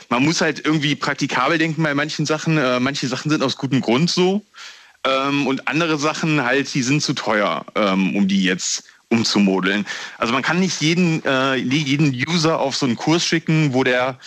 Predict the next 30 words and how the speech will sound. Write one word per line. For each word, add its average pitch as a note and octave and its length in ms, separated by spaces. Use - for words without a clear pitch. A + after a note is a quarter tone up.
zum C#3+ 160
Experten D3 720
wird, D#3 500
was B2+ 320
Phishing D#3 440
angeht D3+ 480
und C#3+ 160
sowas, D3 420
aber, B2+ 440
äh, B2+ 200
so B2 120
Grundinformationen D#3+ 1400
und B2+ 80
Grundkenntnisse, D3+ 800
wie C#3+ 40
man C#3 140
sowas C3+ 180
erkennt, D3 360
sollten C#3 260
eigentlich C3 240
jedem C3+ 180
bekannt C3+ 340
sein. E3 360
Niemals F3+ 520
auf C#3 220
Links F3+ 480
in, C3+ 400
äh, A#2 300
E-Mails F#3 360
klicken. F#3 380